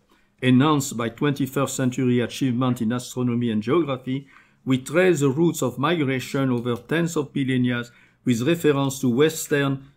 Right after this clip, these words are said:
virtual constructions of the various parts of the globe that was colonized quite recently by Europeans.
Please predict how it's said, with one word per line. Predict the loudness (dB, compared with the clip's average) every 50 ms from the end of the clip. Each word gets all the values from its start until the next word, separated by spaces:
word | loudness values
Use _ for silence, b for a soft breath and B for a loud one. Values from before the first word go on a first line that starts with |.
| -10
virtual | 0 0 0 0 0 -2 0 2 2 2 2
constructions | 0 -4 -4 -4 -4 -6 -6 -8 -8 -6 -4 -4 -2 -2 -2 -2 -4
of | -4 -2
the | -2 -2
various | 0 0 0 0 0 -2 -2 -4 -6
parts | -4 -4 -4 -2 -2 -4
of | -4 -4
the | -4 -6
globe | -2 0 2 2 2 0 -2 -4 -10 b b b b b b b _
that | -4 -4 -4 -2 -2
was | -2 -2 -2 -2
colonized | 0 2 2 4 4 2 2 2 2 0 -2 -4 -6 -4
quite | -2 0 0 0 -2 -2
recently | -4 -4 -2 -4 -6 -4 -4 -4 -4
by | -4 -2 -2
Europeans. | 0 0 0 0 0 0 -2 -2 -2 -2 -6 -10 -14 -16 -20